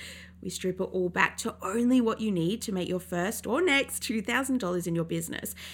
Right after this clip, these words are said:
And it just means that you can get straight into direct money generating action. We dial in on what to sell right now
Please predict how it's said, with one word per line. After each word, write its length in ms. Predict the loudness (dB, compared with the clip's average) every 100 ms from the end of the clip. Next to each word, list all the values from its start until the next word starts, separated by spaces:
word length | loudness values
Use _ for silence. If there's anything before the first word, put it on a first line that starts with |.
| -14 -18 -20 -4
And 140 | 0 2
it 100 | 2
just 260 | -2 0
means 200 | 2 2
that 140 | 2 4
you 140 | 2
can 200 | 4 2
get 220 | 2 0
straight 560 | 0 -2 -2 0 0 2
into 380 | 4 4 4 2
direct 720 | 2 2 2 2 2 -2 -6
money 480 | -2 0 2 0 -2
generating 680 | -2 0 0 0 -2 -4 -4
action. 640 | 0 0 -2 -6 -6 -6 -10 -16 -20 -20 -12
We 180 | -2 0
dial 400 | 4 8 10 8
in 220 | 6 4
on 260 | 6 4 2 -2
what 260 | -4 -2
to 120 | -2 0
sell 340 | 4 4 4
right 420 | 4 6 6 6
now 540 | 4 6 8 6 6